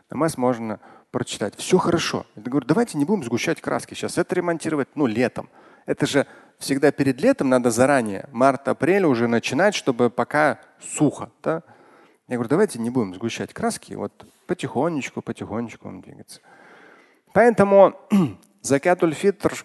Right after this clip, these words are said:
опустите вы в той или иной мечети, в ящик, еще что-то. То есть в любом случае, э, передадите малоимущим.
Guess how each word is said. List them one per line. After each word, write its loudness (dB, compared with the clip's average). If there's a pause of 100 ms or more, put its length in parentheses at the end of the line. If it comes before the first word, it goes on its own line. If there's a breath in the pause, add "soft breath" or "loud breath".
(300)
опустите -2
вы 4
в -4
той 6
или 4
иной 2
мечети, -2
в 0
ящик, -2
еще -6
что-то. -4
То -8
есть -12
в -8
любом 0
случае, -4 (680 loud breath)
э, -2
передадите 2
малоимущим. 2